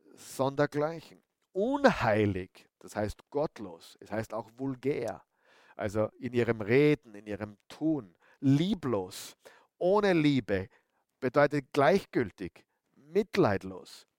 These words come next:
Das sind alles Zeichen der Zeit. Alles Dinge, die uns auszeichnen. In der heutigen Zeit immer schon, aber wir sehen definitiv eine Intensivierung und eine Steigerung.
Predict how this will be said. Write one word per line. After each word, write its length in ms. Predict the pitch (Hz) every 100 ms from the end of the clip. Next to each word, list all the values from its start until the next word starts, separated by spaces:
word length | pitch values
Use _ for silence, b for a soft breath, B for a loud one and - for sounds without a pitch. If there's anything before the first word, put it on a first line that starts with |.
| _ _ _ -
Das 160 | 117
sind 140 | 139 135
alles 280 | 151 147
Zeichen 480 | - 135 139 - 123
der 140 | 117 110
Zeit. 460 | - 90 85 _ _ _ _
Alles 340 | 127 147 139
Dinge, 280 | - 147 135
die 140 | 127 131
uns 160 | 127
auszeichnen. 920 | - 117 131 - - 110 104 - 104 b b b
In 140 | 123
der 120 | 120
heutigen 420 | 107 139 151 143 147
Zeit 200 | 139 -
immer 320 | 180 208 190
schon, 300 | - 170 170
aber 340 | 139 143 147 b b b _
wir 140 | 127
sehen 340 | 120 135 127 120 -
definitiv 580 | 143 147 143 135 135 127
eine 160 | 123
Intensivierung 1160 | 127 156 156 - 139 135 135 120 127 131 127 127
und 140 | 113 110
eine 160 | 110
Steigerung. 640 | - - 101 95 90 90